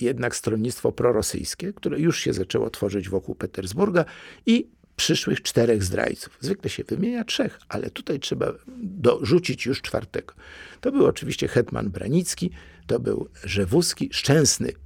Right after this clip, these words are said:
czy też raczej nieszczęsny Potocki i bracia Kossakowscy, Szymon i jego brat biskup.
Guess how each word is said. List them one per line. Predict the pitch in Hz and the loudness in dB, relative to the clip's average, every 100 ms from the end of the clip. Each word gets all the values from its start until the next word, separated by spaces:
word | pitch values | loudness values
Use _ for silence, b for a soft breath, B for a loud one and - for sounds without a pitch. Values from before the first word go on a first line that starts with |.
| - | -10
czy | - | -10
też | - - | -8 -10
raczej | - 101 - 107 | -8 -8 -6 2
nieszczęsny | 185 202 - 113 98 - 98 | 6 6 6 2 2 2 0
Potocki | - 95 139 156 - 156 b b b b | -2 2 2 2 -2 -6 b b b b
i | 156 160 - - | 0 0 -4 -6
bracia | - 101 - 104 | 2 4 4 -2
Kossakowscy, | - 104 - 117 98 98 - - - _ _ _ _ _ _ _ | -2 -2 0 0 0 0 -2 -8 -16 _ _ _ _ _ _ _
Szymon | - 196 208 - - - | -4 0 2 0 -6 -6
i | 196 202 B B B B | -4 -4 B B B B
jego | 107 - 110 | -2 0 0
brat | 107 107 | 2 0
biskup. | 98 113 - - | 2 0 0 -8